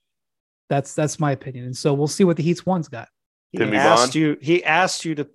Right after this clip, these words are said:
Speaker 2: to lean one way or the other. What is your lean?
Speaker 1: I, I, I gotta see how Jimmy looks. Why does that
Speaker 2: I
Speaker 1: make
Speaker 2: see
Speaker 1: me a
Speaker 2: it
Speaker 1: bad
Speaker 2: again.
Speaker 1: person?
Speaker 2: Again.
Speaker 3: Just,
Speaker 2: It's
Speaker 3: just
Speaker 2: just
Speaker 3: give your answer, Timmy Bond.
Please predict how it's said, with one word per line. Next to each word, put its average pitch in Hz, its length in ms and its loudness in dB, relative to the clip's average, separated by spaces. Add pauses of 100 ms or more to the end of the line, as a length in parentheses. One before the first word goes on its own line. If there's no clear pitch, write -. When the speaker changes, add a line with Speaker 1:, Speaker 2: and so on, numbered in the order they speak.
Speaker 2:
to 151 120 -4
lean 165 460 2
one 143 200 -2
way 156 120 0
or 156 100 0
the 131 160 -2
other. 131 280 -2
What 127 220 -2
is 175 160 0
your 147 160 -2
lean? 156 260 -6
Speaker 1:
I, 240 180 -4 (340)
I, 190 340 -6 (320)
I 202 60 -6
gotta 240 220 0
see - 220 -2
how 262 200 0
Jimmy 269 340 2
looks. 131 280 -6
Why 175 160 -2
does 208 100 -2
that 214 140 0
Speaker 2:
I 202 40 0
Speaker 1:
make 208 80 2
Speaker 2:
see 139 100 -2
Speaker 1:
me 214 80 2
a 208 60 0
Speaker 2:
it - 40 -4
Speaker 1:
bad 214 120 0
Speaker 2:
again. 180 120 -6
Speaker 1:
person? 180 480 -8
Speaker 2:
Again. 120 360 -14
Speaker 3:
Just, 190 240 2
Speaker 2:
It's - 60 -4
Speaker 3:
just 214 160 6
Speaker 2:
just 185 100 -4
Speaker 3:
give 220 160 6
your 208 160 8
answer, 190 400 6
Timmy 151 320 4
Bond. 127 400 4